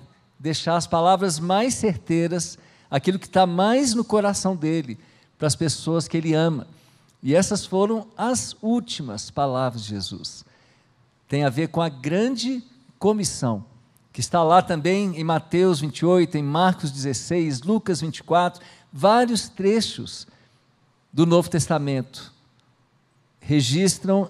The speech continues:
a grande comissão dada por Jesus. Né, em Marcos fala que é para irmos por todo mundo e pregarmos o evangelho a toda criatura. Já Mateus fala que é para fazermos discípulos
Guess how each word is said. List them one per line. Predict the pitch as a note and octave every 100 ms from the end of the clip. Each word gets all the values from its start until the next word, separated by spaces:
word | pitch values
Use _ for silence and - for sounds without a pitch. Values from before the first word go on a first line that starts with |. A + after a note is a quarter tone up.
| -
a | - D#3+
grande | C3 D#3+ G3+ G#3+ E3
comissão | - F3+ F3 - - C#3+ C#3+ C#3+ - _ _
dada | B2 D3 D3
por | C#3 D3+
Jesus. | C#3+ C#3+ G#2+ - - - - _ _ _ -
Né, | B2+
em | D3+
Marcos | C#3 F3 F3+ -
fala | - D#3+ -
que | E3+ -
é | E3
para | D#3 D#3
irmos | D#3 E3+ E3 -
por | D3+
todo | - G#3+ A3+ F#3
mundo | E3 F#3
e | F#3
pregarmos | - D#3+ E3+ F3+ D#3+
o |
evangelho | E3 D#3+ D3 F3
a | E3+
toda | - G#3 G#3
criatura. | - F#3+ F#3 - F3+ G3+ D#3 G2+ - _ _ _ _ _
Já | - D#3
Mateus | D3+ D3+ F3+ F#3
fala | - F3 F#3
que | F#3
é | F#3
para | F3+
fazermos | F3 F3+ D#3 F3+ F#3+
discípulos | D#3 F#3 - - B3+ A#3 C#4 C#4 -